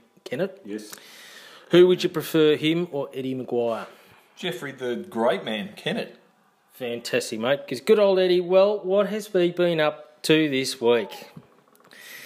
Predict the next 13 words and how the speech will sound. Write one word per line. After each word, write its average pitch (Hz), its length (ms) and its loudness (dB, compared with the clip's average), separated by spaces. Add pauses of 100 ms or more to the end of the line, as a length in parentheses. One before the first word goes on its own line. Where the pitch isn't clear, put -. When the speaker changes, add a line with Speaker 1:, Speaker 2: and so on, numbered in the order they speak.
(460)
Speaker 1:
Well, 156 160 4
on 214 140 4
Friday 220 420 4
night, 170 280 0
Mister 170 220 -4
McGuire 175 500 4
made 143 160 2
a 139 40 -4
comment 165 400 -2
about 165 220 -2
the 165 60 -6
coin 165 400 2
tosser 170 500 0